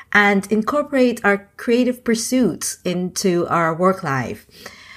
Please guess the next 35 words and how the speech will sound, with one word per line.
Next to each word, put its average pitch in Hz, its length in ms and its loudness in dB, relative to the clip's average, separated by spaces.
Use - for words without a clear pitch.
Uh, 196 240 4
but, 220 520 4
um, 202 200 2
before 226 300 2
I 330 80 4
introduce 214 400 2
you 208 60 -4
to 208 80 -2
my 180 120 -2
guest 180 220 -2
today, 170 240 -2
I - 80 0
just 226 180 0
wanted 277 340 0
to 226 180 2
take 214 260 2
a 196 80 2
couple 190 400 0
of 156 80 -2
seconds 160 460 -2
here 160 180 -2
to - 220 -2
invite 175 400 0
you 180 80 0
to 190 140 -4
my 160 180 -2
new 175 320 2
course, 190 540 -2
How 190 260 2
to 196 160 -4
Make 170 300 0
a - 60 -6
Confident 165 680 -4
Career 165 420 -2
Move. 143 540 -2